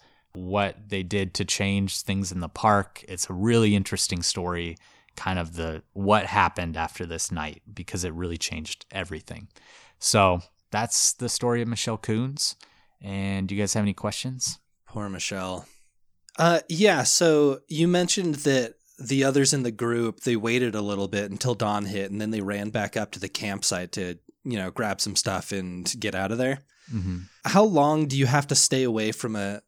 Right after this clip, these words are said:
Speaker 2: or how long is recommended to stay away from an attack site? Like, the bear would not have moved on by then, would it have?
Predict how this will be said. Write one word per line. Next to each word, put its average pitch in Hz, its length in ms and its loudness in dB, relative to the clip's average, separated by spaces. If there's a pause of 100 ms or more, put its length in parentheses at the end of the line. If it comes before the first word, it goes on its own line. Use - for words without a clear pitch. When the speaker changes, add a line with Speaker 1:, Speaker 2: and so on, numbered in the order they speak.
(120)
Speaker 2:
or 139 160 4
how 147 200 6
long 175 260 8
is 127 240 2
recommended 117 640 2
to 95 60 0
stay - 280 4
away 95 300 0
from 90 500 -8 (300)
an 110 120 -4
attack 107 500 -4
site? 90 380 2
Like, 101 180 -4
the 127 80 -2
bear 143 340 4
would 131 260 4
not 123 300 2
have 107 220 -4
moved 104 280 -4
on 117 240 0
by 87 160 -4
then, 80 260 -10
would 92 120 -4
it 131 100 -2
have? 165 340 -2